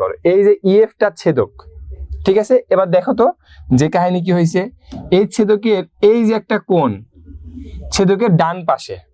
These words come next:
আর এই যে একটা কোণ ছেদকের বাম পাশে। এইবার ছেদকের একটা ডান পাশে একটা বাম পাশে, অর্থাৎ ছেদকের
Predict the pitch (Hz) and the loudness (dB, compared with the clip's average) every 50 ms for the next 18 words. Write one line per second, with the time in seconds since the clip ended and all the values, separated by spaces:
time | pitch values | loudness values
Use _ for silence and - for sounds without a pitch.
0 | _ - - _ - - - - - - - - - - - 139 143 - - _ | _ -20 -20 _ -20 -20 -20 -20 -18 -18 -18 -18 -10 -6 -4 -4 -4 -4 -4 _
1 | - 220 233 247 254 233 214 220 208 - - 202 190 170 185 170 139 117 104 101 | -2 0 2 2 0 0 -2 -2 -4 -4 -4 -6 -4 -2 0 0 0 0 -2 -4
2 | 107 - - - - - - - - - - 170 170 180 170 185 220 240 254 165 | -10 -18 -20 -20 -20 -20 -20 -14 -6 -2 0 2 2 2 0 0 0 2 2 2
3 | 127 127 135 135 139 135 127 - 110 113 - - 92 82 _ _ _ - - - | 0 0 0 -2 -4 -4 -4 -4 -6 -6 -8 -14 -18 -18 _ _ _ -20 -20 -20
4 | - _ _ _ - - 170 185 202 214 233 180 165 190 214 - _ _ - - | -20 _ _ _ -2 0 2 2 2 2 0 0 0 -2 -4 -8 _ _ -8 -4
5 | - 208 190 196 196 190 214 226 240 - - 170 170 - 170 156 147 151 170 180 | 0 0 2 2 2 2 2 0 0 0 -2 -4 -4 -4 -2 -2 -2 -4 -4 -6
6 | 175 214 196 - 233 208 - 208 170 135 131 123 117 113 107 - 120 107 - - | -6 -6 -4 -4 -4 -2 -2 -2 -2 0 0 -2 -2 -4 -4 -6 -8 -8 -8 -10
7 | - - - - _ - _ - 139 143 - 190 175 170 - - - 180 175 180 | -12 -12 -14 -20 _ -10 _ -4 -4 -4 -4 -6 -6 -8 -6 -4 -2 0 0 0
8 | 175 226 254 | 0 0 -2